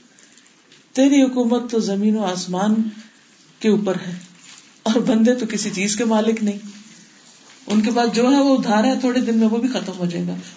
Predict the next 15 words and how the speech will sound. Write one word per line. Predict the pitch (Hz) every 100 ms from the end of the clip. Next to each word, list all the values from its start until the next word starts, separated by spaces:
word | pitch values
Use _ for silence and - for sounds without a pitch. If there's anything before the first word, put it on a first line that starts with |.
| -
وہ |
بھی | 247
چھوڑ | 254 214 196
کے | 190
چلے | 180 175
جائیں | 175 170 165
گے، | 180 175 - - _ _ _ _ - - - - _ _ -
کیونکہ | 220 226
وہ | 226 226
تھوڑا | 285 320
سا | 302 254
صدقہ | 220 196 247 226
بھی | 226
کیا | 220 220
ہے، | 247